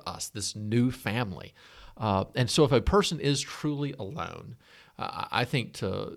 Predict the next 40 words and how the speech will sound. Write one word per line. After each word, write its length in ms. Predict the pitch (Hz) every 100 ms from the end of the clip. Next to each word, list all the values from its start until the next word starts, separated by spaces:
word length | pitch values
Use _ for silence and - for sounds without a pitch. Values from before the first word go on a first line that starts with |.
| -
to 180 | - 95
recognize 680 | 98 123 160 156 139 131 107
that 220 | 120 113
is 120 | 101
a 40 |
powerful 440 | 95 - 107 104 107
thing, 280 | - 98 98
but 160 | -
you 100 | 131
cannot 760 | - - 160 160 139 120 123 -
stay 480 | - - 127 147
there. 380 | - - - - - - - _ -
And 160 | 120 110
you 80 | 127
have 120 | 147
to 80 | 139
figure 280 | 151 104
out, 200 | 101 -
one, 320 | 113 147 127 113
how 180 | 101
did 120 | 110 180
I 60 |
get 200 | 170 -
here? 280 | - 92 170 _ _ _ _
And 140 | 117
so 160 | - 117
what 180 | 107 147
are 60 |
the 80 | 139
choices 400 | 120 156 143 107
I 200 | 107 110
have 180 | 139 147
made 240 | 143 151 139
that 60 |
have 140 | 135 -
possibly 460 | - 143 - 160
led 220 | 135 147
to 80 | 147
this, 300 | 139 147 -
this 320 | 139 143 -